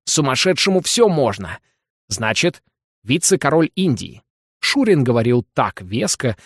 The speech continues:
словно бы по меньшей мере состоял младшим ординатором психбольницы.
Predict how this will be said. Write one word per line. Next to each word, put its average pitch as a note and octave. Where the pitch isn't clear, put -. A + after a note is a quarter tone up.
словно G#3
бы F3+
по B2
меньшей A#2
мере D3
состоял A#2+
младшим A#2
ординатором G#2+
психбольницы. G2